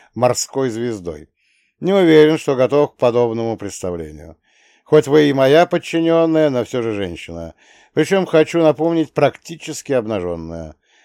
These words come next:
Боюсь, знаете ли, испытать на крепость свой внутренний самоконтроль».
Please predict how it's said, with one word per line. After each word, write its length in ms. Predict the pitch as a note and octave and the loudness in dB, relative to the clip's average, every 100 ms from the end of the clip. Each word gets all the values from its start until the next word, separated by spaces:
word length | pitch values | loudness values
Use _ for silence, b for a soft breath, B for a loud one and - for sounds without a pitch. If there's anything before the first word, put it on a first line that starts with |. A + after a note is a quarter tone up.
| b | b
Боюсь, 340 | A2 E3 F3+ A#2+ | 2 2 2 -2
знаете 440 | A#2 C#3 B2+ C3+ | -4 -2 -2 -4
ли, 240 | C3+ E3+ | -6 -6
испытать 600 | D#3 - B2 D3 D#3 D#3 C3+ | -10 -10 -2 2 2 0 -6
на 180 | B2+ | -6
крепость 500 | - B2+ D3 - C3 | -4 -2 -4 -4 -8
свой 380 | - A#2+ B2+ - _ - | -8 -4 -4 -6 _ -6
внутренний 800 | A2+ A#2 B2+ D3 D3 C#3 C3+ C3 | -2 0 -2 -4 -2 -4 -4 -6
самоконтроль». 840 | - G#2 G2+ G2 F#2 E2 D2+ | -6 -6 -6 -8 -10 -10 -16